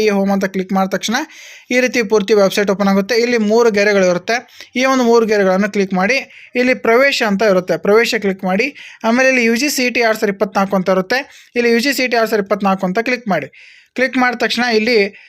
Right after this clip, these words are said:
ಏನಿದೆ ಯು ಜಿ ಸಿ ಇ ಟಿ ಎರಡು ಸಾವಿರದ ಇಪ್ಪತ್ನಾಲ್ಕರ ಪ್ರವೇಶ ಪತ್ರವನ್ನು ಡೌನ್ಲೋಡ್ ಮಾಡುವ ಲಿಂಕ್ ಅಂತ ಇದೆ. ಇದನ್ನು ನೀವು ಕ್ಲಿಕ್ ಮಾಡಿ. ನಾನು ಡೈರೆಕ್ಟ್ ಲಿಂಕ್ ಕೊಡ್ಬೋದಾಗಿತ್ತು, ಆದರೆ ನಿಮಗೂ ಕೂಡ ಈ ಒಂದು ಮಾಹಿತಿ ಓಪನ್ ಮಾಡುವ ಬಗ್ಗೆ ನಿಮಗೆ ಗೊತ್ತಾಗಲಿ. ನೀವು ಕೂಡ ದಿನಕ್ಕೆ ಎರಡು ಸಲ ಕೆ ಎ ವೆಬ್ಸೈಟ್ ನೋಡಬೇಕಾಗುತ್ತೆ. ಅದೇ ಕಾರಣಕ್ಕಾಗಿ ನಿಮಗೆ ಈ ರೀತಿ ತೋರಿಸ್ತಾ ಇದ್ದೀನಿ. ಓಕೆ,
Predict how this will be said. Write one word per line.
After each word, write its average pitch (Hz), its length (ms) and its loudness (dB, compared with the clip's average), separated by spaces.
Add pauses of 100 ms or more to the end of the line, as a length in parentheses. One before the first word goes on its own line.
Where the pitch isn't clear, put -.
(220)
ಏನಿದೆ 233 440 0
ಯು 226 100 2
ಜಿ 269 160 0
ಸಿ 262 120 -2
ಇ 254 40 0
ಟಿ 247 100 0
ಎರಡು 226 180 0
ಸಾವಿರದ 220 160 -2
ಇಪ್ಪತ್ನಾಲ್ಕರ 214 520 -2
ಪ್ರವೇಶ 233 460 0
ಪತ್ರವನ್ನು 214 440 0
ಡೌನ್ಲೋಡ್ 208 360 2
ಮಾಡುವ 202 260 4
ಲಿಂಕ್ 226 320 0
ಅಂತ 180 180 -2
ಇದೆ. 185 600 -4
ಇದನ್ನು 240 260 2
ನೀವು 233 180 2
ಕ್ಲಿಕ್ 226 300 -2
ಮಾಡಿ. 170 200 0 (280)
ನಾನು 226 160 0
ಡೈರೆಕ್ಟ್ 226 320 2
ಲಿಂಕ್ 247 180 -2
ಕೊಡ್ಬೋದಾಗಿತ್ತು, 220 600 2
ಆದರೆ 233 240 2
ನಿಮಗೂ 240 260 2
ಕೂಡ 254 140 0
ಈ 240 140 2
ಒಂದು 240 200 2
ಮಾಹಿತಿ 214 340 0
ಓಪನ್ 226 240 0
ಮಾಡುವ 214 240 2
ಬಗ್ಗೆ 208 240 0
ನಿಮಗೆ 220 220 0
ಗೊತ್ತಾಗಲಿ. 196 480 2 (360)
ನೀವು 247 220 4
ಕೂಡ 247 140 2 (120)
ದಿನಕ್ಕೆ 233 300 0
ಎರಡು 220 220 4
ಸಲ 226 200 0
ಕೆ 208 200 0
ಎ 226 120 4
ವೆಬ್ಸೈಟ್ 202 420 2
ನೋಡಬೇಕಾಗುತ್ತೆ. 196 960 -2
ಅದೇ 220 180 2
ಕಾರಣಕ್ಕಾಗಿ 226 440 -2
ನಿಮಗೆ 208 220 2
ಈ 233 200 0
ರೀತಿ 220 260 0
ತೋರಿಸ್ತಾ 226 360 2
ಇದ್ದೀನಿ. 160 240 -2
ಓಕೆ, 247 220 -2